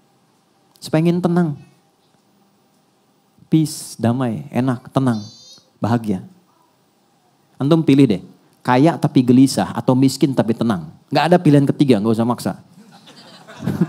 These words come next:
Kaya tapi gelisah atau miskin tapi tenang.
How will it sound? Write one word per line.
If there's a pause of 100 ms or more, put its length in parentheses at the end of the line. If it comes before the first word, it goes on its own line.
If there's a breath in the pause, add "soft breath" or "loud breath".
(1040 loud breath)
Kaya
tapi
gelisah
atau
miskin
tapi
tenang.